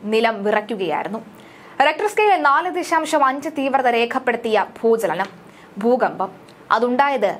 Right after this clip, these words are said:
വെറുതെയല്ല. ഹിസ്ബുള്ളയുടെയും ഹമാസിന്റെയും നൂതന സാങ്കേതിക വിദ്യയിൽ നിർമ്മിച്ച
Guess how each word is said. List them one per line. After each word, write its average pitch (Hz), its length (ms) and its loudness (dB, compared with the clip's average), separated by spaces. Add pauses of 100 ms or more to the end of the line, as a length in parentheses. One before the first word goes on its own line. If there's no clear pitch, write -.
വെറുതെയല്ല. 208 600 2 (240)
ഹിസ്ബുള്ളയുടെയും 254 640 2
ഹമാസിന്റെയും 240 840 0
നൂതന 254 420 0
സാങ്കേതിക 254 560 -2
വിദ്യയിൽ 233 520 0 (240)
നിർമ്മിച്ച 254 480 2